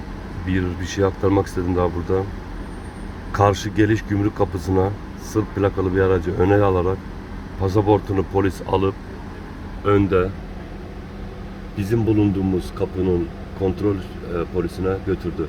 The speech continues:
Yani bu demek oluyor ki torpil geçiyorlar işte bak. Görüyorsunuz değil mi?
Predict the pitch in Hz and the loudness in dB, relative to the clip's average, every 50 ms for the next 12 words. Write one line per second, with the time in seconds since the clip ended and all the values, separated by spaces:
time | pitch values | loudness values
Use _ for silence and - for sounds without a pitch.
0 | - - - - - - - - - - - - - - - - 92 98 101 104 | -6 -10 -12 -12 -12 -12 -12 -12 -12 -12 -12 -12 -12 -8 -2 2 4 4 4 4
1 | 110 104 113 110 113 107 107 110 107 120 120 107 - - 104 107 117 117 - - | 2 2 4 4 4 4 4 4 4 4 4 4 2 0 -4 -2 -4 -4 -8 -10
2 | - - - - - - 139 120 - 120 110 95 104 95 - - 95 87 87 82 | -12 -12 -12 -4 0 2 4 4 2 0 0 0 0 0 0 -2 -2 -2 -2 -2
3 | - - - 87 78 85 80 78 - - - - - - - - - - - - | -4 -6 -8 -6 -6 -4 -6 -6 -6 -10 -12 -12 -12 -12 -12 -12 -12 -12 -12 -12
4 | - - - - - - - - - - - - - - - - - - - - | -12 -12 -12 -12 -12 -12 -12 -12 -12 -12 -12 -12 -12 -12 -12 -12 -12 -12 -12 -12
5 | - - - - - - - - - - - - - - - - 101 107 120 120 | -12 -10 -12 -12 -12 -12 -12 -12 -12 -12 -12 -12 -12 -12 -6 0 4 4 6 6
6 | 107 - 107 92 95 123 127 104 | 4 2 0 2 2 2 2 2